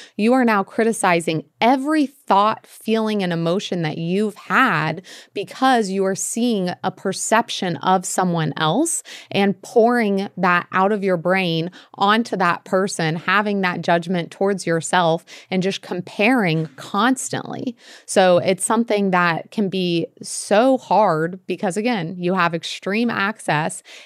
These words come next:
and you have extreme access to yourself and how you view yourself.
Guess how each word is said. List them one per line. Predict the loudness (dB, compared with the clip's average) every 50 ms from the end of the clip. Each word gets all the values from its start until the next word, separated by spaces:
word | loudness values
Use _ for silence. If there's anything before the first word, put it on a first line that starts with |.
| _ -4
and | 0 2 2 4 4 2 2 0 -2 -4 -2
you | 0 2 4 4 4
have | 4 2 2 2 2 2
extreme | -2 -6 -6 -6 -4 -2 -2 -2
access | -2 -2 -4 -4 -2 -4 -4 -4 -4
to | -4 -4 -2
yourself | 0 0 0 0 0 -2 -2 0 2 2 4 2 0 -2 -4 -6 _ _ -20 -20 -20 _ -6
and | -4 -2 0 0 -2
how | -4 -8 -4 0 2 2 4 4 2 0
you | -2 -2 -2 0 2 0 0 0
view | 0 0 0 2
yourself. | 2 0 0 -2 -2 -2 -2 0 0 2 0 -2 -2